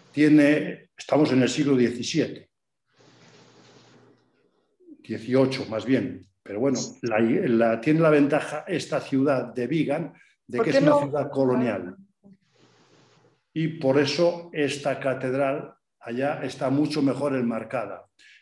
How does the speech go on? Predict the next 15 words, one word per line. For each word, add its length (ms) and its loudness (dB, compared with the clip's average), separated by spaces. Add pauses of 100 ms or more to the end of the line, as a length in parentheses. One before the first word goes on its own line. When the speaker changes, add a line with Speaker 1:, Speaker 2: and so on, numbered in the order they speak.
(140)
Speaker 1:
en 180 -4
una, 460 6
un, 440 4
un 200 4
urbanismo 760 2
y 80 -2
unos 240 0
edificios 580 -6
de 140 -10
corte 320 -6
colonial 540 0
como 260 -4
las 220 -8
ciudades 340 0
coloniales 720 -2